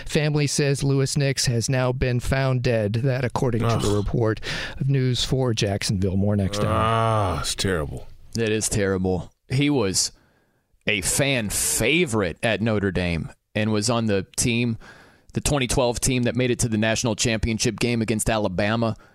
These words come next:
Speaker 3: They loved him. You know, he was charismatic. Uh, that's terrible news, obviously, but, you know, thoughts
Speaker 2: Hmm.
Speaker 3: and prayers to the family. That's, I can't imagine, really. Like, they just found this out today, and he had been missing since Tuesday. Like, think about that.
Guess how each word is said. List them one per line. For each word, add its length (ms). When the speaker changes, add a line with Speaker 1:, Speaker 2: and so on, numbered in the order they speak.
Speaker 3:
They 160
loved 340
him. 220
You 180
know, 160
he 140
was 260
charismatic. 920
Uh, 120
that's 320
terrible 400
news, 420
obviously, 560
but, 300
you 80
know, 80
thoughts 260
Speaker 2:
Hmm. 60
Speaker 3:
and 60
prayers 280
to 80
the 100
family. 440
That's, 260
I 80
can't 260
imagine, 520
really. 360
Like, 120
they 140
just 260
found 260
this 160
out 300
today, 640
and 140
he 100
had 100
been 140
missing 260
since 300
Tuesday. 400
Like, 240
think 200
about 340
that. 240